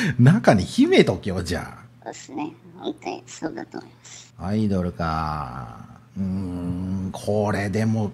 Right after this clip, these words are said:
Speaker 1: YouTuberさ、これアイドルだから、言わねえだろうと思ってやってるんだとしたらめっちゃゴミすぎません？あえてアイドルなど分かって狙ってやってんのかね？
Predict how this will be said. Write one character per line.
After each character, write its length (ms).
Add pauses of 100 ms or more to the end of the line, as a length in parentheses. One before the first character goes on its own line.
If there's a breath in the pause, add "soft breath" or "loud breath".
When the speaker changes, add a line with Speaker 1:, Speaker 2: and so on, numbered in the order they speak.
Speaker 1:
YouTuber 1200
さ、 360
こ 80
れ 60
ア 120
イ 140
ド 160
ル 340
だ 140
か 140
ら、 540 (500 soft breath)
言 120
わ 200
ね 180
え 60
だ 120
ろ 140
う 60
と 80
思 100
っ 40
て 120
や 120
っ 40
て 120
る 80
ん 20
だ 80
と 80
し 40
た 80
ら 60
め 120
っ 60
ち 140
ゃ 60
ゴ 200
ミ 120
す 100
ぎ 80
ま 100
せ 220
ん？ 160 (380)
あ 120
え 120
て 160
ア 140
イ 100
ド 120
ル 100
な 80
ど 80
分 100
か 120
っ 20
て 80
狙 260
っ 60
て 160
や 60
っ 20
て 180
ん 40
の 80
か 80
ね？ 220